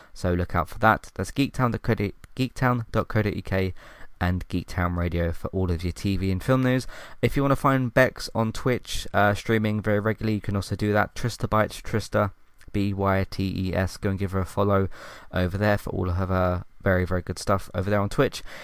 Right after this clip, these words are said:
If you wanna find me on Twitch streaming different video games as well, you can do that. Uh, eTalk U K over on Twitch. You can find those streams. And if you wanna find the streams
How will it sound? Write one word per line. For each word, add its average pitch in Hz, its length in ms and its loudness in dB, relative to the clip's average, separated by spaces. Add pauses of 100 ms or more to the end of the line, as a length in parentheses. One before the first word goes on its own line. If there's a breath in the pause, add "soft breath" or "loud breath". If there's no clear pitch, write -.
(140 loud breath)
If 120 120 -2
you 147 40 4
wanna 139 100 2
find 131 240 0
me 127 280 2
on 120 180 2
Twitch - 280 0
streaming 117 360 0
different 113 280 0
video 113 220 4
games 110 300 0
as 101 100 -8
well, 113 160 4
you 107 60 -2
can 104 160 -6
do 104 160 -2
that. 104 380 -2 (360 loud breath)
Uh, 98 200 6
eTalk 113 420 0
U 101 80 -6
K 101 260 2
over 95 260 0
on 92 140 0
Twitch. - 460 -2
You - 80 -6
can 92 140 -4
find 95 280 0
those 92 140 -2
streams. 135 480 -2
And 143 180 0
if 139 140 0
you 131 60 4
wanna 120 140 4
find 113 300 2
the 107 40 0
streams 107 440 -2